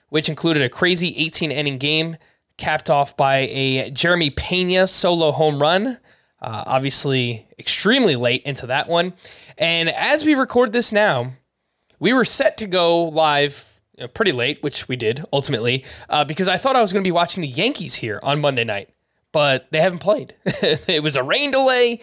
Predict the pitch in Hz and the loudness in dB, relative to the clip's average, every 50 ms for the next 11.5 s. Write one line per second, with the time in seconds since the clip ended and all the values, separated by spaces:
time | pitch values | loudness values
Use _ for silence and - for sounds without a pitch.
0 | - - - - - - 151 160 165 156 147 160 160 160 - 175 160 151 139 143 | -16 -20 -20 -6 -4 -2 0 2 0 0 2 0 -2 0 0 0 0 0 0 -2
1 | 143 143 135 135 - - - 135 127 - - - 123 120 120 123 - - 123 117 | -2 -2 -2 -4 -4 -2 -2 -2 -2 -2 -4 -4 -4 -4 -4 -4 -4 -2 -2 -2
2 | 113 110 - - - _ _ _ _ - 147 - 202 220 190 - - - 175 180 | -2 -4 -8 -16 -20 _ _ _ _ 0 2 2 2 2 2 0 0 0 0 2
3 | 208 226 226 220 180 185 - - 190 170 156 165 175 170 151 - - - - 170 | 2 2 2 0 0 0 0 0 0 0 2 2 2 2 2 0 0 0 0 0
4 | 160 170 185 190 196 190 208 214 202 _ _ _ _ _ _ _ _ _ _ _ | 2 2 2 2 2 2 0 -2 -6 _ _ _ _ _ _ _ _ _ _ _
5 | _ - - 190 185 190 196 202 - - 160 165 165 160 170 180 180 - 185 180 | _ -6 -2 0 0 0 0 -4 -4 -2 0 0 2 2 2 0 2 2 0 2
6 | 175 170 175 185 190 - _ _ _ _ _ _ _ 147 139 135 131 123 123 120 | 2 2 2 2 2 0 _ _ _ _ _ _ _ -2 0 2 2 2 2 0
7 | 127 131 135 127 123 123 117 - 120 - - 107 110 110 - 131 117 113 135 135 | 0 0 0 0 0 -2 -4 -6 -6 -6 -12 -12 -12 -12 -14 -14 -14 -14 -14 -16
8 | 139 _ _ _ 127 120 113 98 - _ _ _ _ _ _ _ _ _ _ _ | -20 _ _ _ -4 -4 -4 -4 -10 _ _ _ _ _ _ _ _ _ _ _
9 | 123 - - 151 123 120 120 117 107 - - 131 127 143 165 170 - - 160 - | -2 0 0 0 0 2 2 0 0 -2 -4 -10 -6 -4 -2 -2 -2 -4 -4 -2
10 | - 156 - - 156 143 143 139 - - - - - - - - - 135 135 131 | -4 -4 -2 0 0 0 0 0 -4 -8 -8 -16 -20 -20 -14 -6 -2 -2 -2 -2
11 | - - 147 127 104 117 117 107 - | 0 0 0 0 0 -2 -6 -6 -8